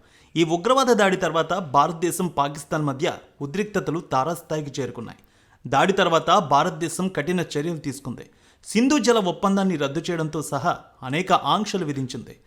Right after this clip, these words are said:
పాకిస్తాన్ దిక్కుతోచని స్థితిలోకి వెళ్ళిపోయింది. ఈ పరిస్థితుల్లో యుద్ధ మేఘాలు కమ్ముకున్నాయి రెండు దేశాల మధ్య. మన భారతదేశంతో యుద్ధానికి కాలు దువ్వుతోంది పాకిస్తాన్. కానీ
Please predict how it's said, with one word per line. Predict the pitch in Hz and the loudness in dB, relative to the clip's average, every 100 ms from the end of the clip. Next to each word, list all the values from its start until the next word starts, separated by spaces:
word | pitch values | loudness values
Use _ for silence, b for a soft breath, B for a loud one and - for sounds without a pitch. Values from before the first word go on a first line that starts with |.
| b b b | b b b
పాకిస్తాన్ | 147 - 190 - 180 190 | 2 2 -4 0 0 0
దిక్కుతోచని | 170 - 196 190 180 180 160 | -4 -2 0 0 -2 -2 -4
స్థితిలోకి | - 151 175 185 151 | -6 -6 -4 -4 -4
వెళ్ళిపోయింది. | 135 131 120 120 - _ _ - | -6 -6 -10 -12 -18 _ _ -8
ఈ | |
పరిస్థితుల్లో | 143 147 139 196 190 185 185 - B B 156 | -4 -2 -2 -2 -2 0 0 -2 B B -4
యుద్ధ | 160 165 | 0 2
మేఘాలు | 190 151 170 208 185 | 4 2 2 2 4
కమ్ముకున్నాయి | 160 151 151 143 139 165 | 2 0 -2 -2 -2 -4
రెండు | 135 147 | -4 -4
దేశాల | 139 139 143 127 | -4 -6 -4 -4
మధ్య. | 120 123 - b b b - | -8 -12 -18 b b b -2
మన | 156 | 2
భారతదేశంతో | 143 180 240 233 240 226 214 202 | 6 6 6 0 0 2 4 2
యుద్ధానికి | 151 147 202 180 - | 0 0 0 -2 0
కాలు | 151 170 | 0 2
దువ్వుతోంది | 175 160 156 143 160 | -2 -2 -2 -2 -4
పాకిస్తాన్. | - 123 139 - - - _ _ | -6 -8 -8 -12 -16 -18 _ _
కానీ | 131 175 143 | -4 -2 -4